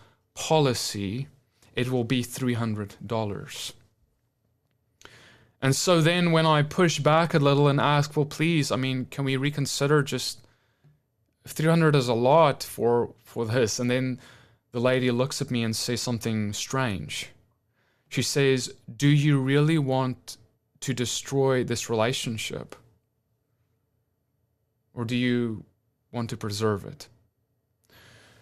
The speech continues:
And then I woke up from this dream and I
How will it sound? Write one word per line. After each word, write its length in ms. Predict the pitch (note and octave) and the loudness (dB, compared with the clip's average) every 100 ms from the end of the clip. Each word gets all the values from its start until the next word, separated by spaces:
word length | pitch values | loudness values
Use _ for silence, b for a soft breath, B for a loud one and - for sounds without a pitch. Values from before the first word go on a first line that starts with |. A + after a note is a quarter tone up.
| b b _ _ | b b _ _
And 100 | C3 | 0
then 100 | D3+ | 2
I 120 | F3 | 4
woke 280 | D#3 D3+ D3 | 6 6 6
up 140 | D#3+ D3+ | 4 4
from 220 | D#3+ C#3 | 0 0
this 160 | A#2+ | 0
dream 340 | A2 B2+ B2+ C3 | -2 -2 0 0
and 100 | B2 | -2
I 280 | A#2+ A#2 | -2 -4